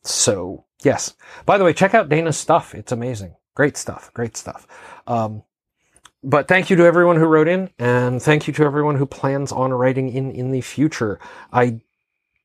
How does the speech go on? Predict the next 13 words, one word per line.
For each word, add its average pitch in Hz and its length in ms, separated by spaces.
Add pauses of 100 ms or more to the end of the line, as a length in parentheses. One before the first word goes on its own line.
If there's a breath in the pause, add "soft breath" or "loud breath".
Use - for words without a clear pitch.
(160)
do 135 240
love 127 340
that 117 220 (100)
the 117 180
new 123 200
form 131 340
I 123 120
installed 120 440
now 117 220
pops - 380
up 131 180
and 113 240
says, 120 400